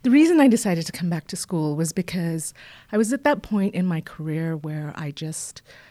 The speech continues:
felt like I needed new challenges, and this, this program looks at social media and technology and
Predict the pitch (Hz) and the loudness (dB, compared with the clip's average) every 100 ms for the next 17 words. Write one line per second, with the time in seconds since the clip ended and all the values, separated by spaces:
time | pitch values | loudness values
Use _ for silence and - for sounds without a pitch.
0 | _ _ - 160 147 165 170 165 156 147 | _ _ -4 -2 -2 -4 -4 -4 -4 -6
1 | 165 151 - 143 139 160 226 254 247 - | -6 -6 -8 -10 -10 -8 -6 -6 -8 -8
2 | 151 147 151 - - _ - _ _ _ | -8 -8 -8 -10 -14 _ -20 _ _ _
3 | _ _ _ _ 175 208 - 190 165 165 | _ _ _ _ -4 -4 -2 -4 -2 -4
4 | 160 151 - - - 156 165 165 208 202 | -4 -4 -8 -12 -10 -10 -6 0 0 0
5 | 196 156 131 147 180 185 180 185 175 151 | 0 -4 -8 -8 -4 -4 -4 -4 -4 -6